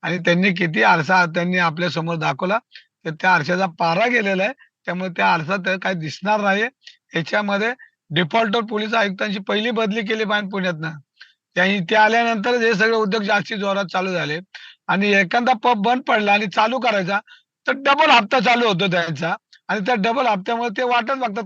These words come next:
कधी कोण बंद करतं आणि आम्ही परत कसं चालू करतो. तर ह्या सगळ्या प्रकारामध्ये पोलिसांची चूक आहे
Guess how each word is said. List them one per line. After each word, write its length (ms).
कधी 180
कोण 260
बंद 240
करतं 200
आणि 100
आम्ही 140
परत 200
कसं 240
चालू 280
करतो. 360
तर 60
ह्या 220
सगळ्या 320
प्रकारामध्ये 640
पोलिसांची 540
चूक 560
आहे 220